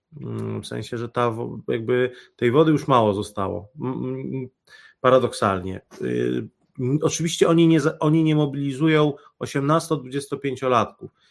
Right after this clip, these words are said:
Średnia wieku na froncie to jest teraz czterdzieści lat. Tak się pisze, mm, w wielu opracowaniach. Więc, y, i to też czuć. Więc, y, tutaj jeszcze jakby jest ten, ten zasób. No tylko, tylko Ukraińcy bardzo by nie chcieli tych najmłodszych ludzi wysyłać na front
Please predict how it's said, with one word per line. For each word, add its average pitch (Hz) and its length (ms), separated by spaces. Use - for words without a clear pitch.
Średnia 139 400
wieku 139 220
na 131 100
froncie 139 300
to 135 60
jest 131 180
teraz 127 200
czterdzieści 113 640
lat. 113 320
Tak 117 160
się 117 180
pisze, 107 500
mm, 110 500
w 107 300
wielu 101 600
opracowaniach. 98 960
Więc, 120 520
y, 120 240
i 113 80
to 139 100
też - 280
czuć. - 380
Więc, 123 640
y, 131 340
tutaj 139 300
jeszcze 135 280
jakby 131 260
jest - 540
ten, 110 460
ten 110 180
zasób. 107 460
No 123 80
tylko, - 300
tylko 143 220
Ukraińcy 139 420
bardzo 135 260
by 131 80
nie 139 100
chcieli 131 340
tych 127 260
najmłodszych 127 560
ludzi 123 200
wysyłać 117 440
na 107 80
front 113 300